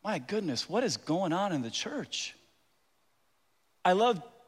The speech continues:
Pastor David Guzik's commentary on that verse. By the way, if you're not familiar, this is one of the most solid Bible teachers in America. And he said, "Some have taken this to mean that every believer has the right, the promise,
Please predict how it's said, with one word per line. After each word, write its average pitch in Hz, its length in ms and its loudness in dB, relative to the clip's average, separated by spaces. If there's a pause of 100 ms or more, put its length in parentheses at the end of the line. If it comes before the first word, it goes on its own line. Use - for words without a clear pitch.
(480)
Pastor 190 320 2
David 165 400 0
Guzik's 151 400 2
commentary 143 680 0
on 147 200 2
that 143 180 2
verse. 143 380 0 (280)
By 165 140 6
the 170 120 4
way, 170 200 6
if 127 120 -2
you're 147 60 2
not 165 140 4
familiar, 151 480 2
this 139 160 -4
is 139 80 -4
one 151 160 4
of 143 60 2
the - 20 4
most 135 240 0
solid 160 400 4
Bible 156 260 6
teachers 135 440 0
in 131 80 2
America. 127 480 -2 (1500)
And 147 100 4
he 156 80 6
said, 170 300 6
"Some 233 300 6
have 202 160 6
taken 202 360 4
this 165 220 2
to - 120 0
mean 170 540 2 (360)
that 156 200 4
every 247 340 8
believer 160 540 4
has 185 320 6
the 196 140 2
right, 139 360 2
the 214 120 4
promise, 196 720 4